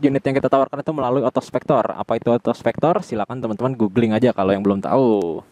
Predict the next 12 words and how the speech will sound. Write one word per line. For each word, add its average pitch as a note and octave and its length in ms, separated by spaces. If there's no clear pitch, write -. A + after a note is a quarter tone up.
Dan D3 180
kalau D#3 160
emang D#3+ 160
teman-teman D#3+ 320
masih E3 160
ragu, F#3+ 480
kita F3 240
juga F3+ 240
mempersilahkan F3+ 640
teman-teman F3 320
untuk - 160
langsung F#3+ 320